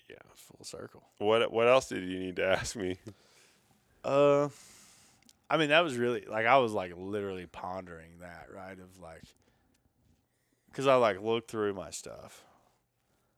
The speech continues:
Speaker 2: Like, that's, like, a constant thing of, like, and I, it's just self-consciousness is what it is, of, like, making sure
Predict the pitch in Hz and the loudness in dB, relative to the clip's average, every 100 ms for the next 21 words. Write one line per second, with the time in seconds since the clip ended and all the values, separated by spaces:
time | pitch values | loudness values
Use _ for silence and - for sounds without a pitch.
0 | _ - 113 101 - 95 - - 90 104 | _ -14 -6 -6 -6 -12 -12 -18 -16 -14
1 | - 113 113 120 120 101 73 50 - _ | -16 -14 -12 -12 -12 -12 -14 -16 -20 _
2 | _ _ _ _ _ _ _ _ _ _ | _ _ _ _ _ _ _ _ _ _
3 | _ _ _ _ _ _ _ _ _ _ | _ _ _ _ _ _ _ _ _ _
4 | _ _ _ _ _ _ _ _ _ - | _ _ _ _ _ _ _ _ _ -4
5 | 131 123 110 - - 131 - 190 180 - | 0 2 0 -6 -8 -6 -6 -8 -8 -6
6 | - 101 - 98 147 - - 120 120 - | -4 -4 -6 -10 -10 -10 -14 -18 -16 -16
7 | - 110 107 101 90 127 123 - - _ | -14 -12 -10 -12 -12 -12 -12 -18 -20 _
8 | _ _ - 107 101 - - - _ _ | _ _ -10 -8 -10 -12 -14 -18 _ _
9 | _ _ _ 117 113 117 107 - _ _ | _ _ _ -12 -12 -14 -20 -20 _ _
10 | _ _ _ _ _ _ - - 117 113 | _ _ _ _ _ _ -10 -4 -2 0
11 | 104 95 98 | 0 -4 -8